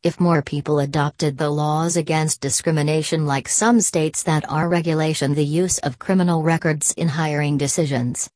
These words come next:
applicants with would be protected. Those applicants with criminal records that impacts suitability of positions for which they apply would be protected against being turned away from applying because of their criminal records,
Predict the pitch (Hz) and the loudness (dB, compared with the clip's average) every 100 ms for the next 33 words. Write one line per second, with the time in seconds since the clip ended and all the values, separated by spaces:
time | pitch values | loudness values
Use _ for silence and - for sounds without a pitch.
0 | _ 160 180 156 - 147 147 - 151 147 | _ 0 0 -2 -2 -2 -2 -2 -2 -2
1 | 151 151 151 - 156 160 151 131 - _ | -2 -2 -2 -2 -4 -4 -4 -6 -6 _
2 | _ _ _ - 165 170 165 170 165 156 | _ _ _ -4 2 2 2 0 0 -4
3 | - 147 147 160 156 - 180 160 143 147 | -2 -2 -2 -4 -4 0 2 2 0 0
4 | 165 165 151 - 143 - 170 165 156 147 | 0 0 -2 -2 -4 -2 0 2 2 0
5 | - - 151 143 160 160 160 160 165 156 | -2 -2 0 0 0 0 -2 0 0 0
6 | 147 - 180 170 196 170 160 - - 143 | -2 -2 -2 0 0 0 -2 -2 -2 0
7 | 151 - 151 147 - 170 147 143 147 147 | 0 0 2 0 0 0 2 0 0 0
8 | 156 - - - 190 - 160 147 165 170 | -2 -2 -4 0 -2 0 0 0 0 0
9 | - - 165 165 160 - 214 208 180 160 | -2 0 2 0 -2 2 4 4 2 2
10 | 165 170 156 151 - 165 147 139 139 151 | 2 2 2 0 -2 0 0 -2 -4 -2
11 | 160 151 147 151 139 - 185 165 147 143 | 0 0 0 0 -2 0 0 2 0 0
12 | 165 139 127 - - | -2 -2 -6 -4 -4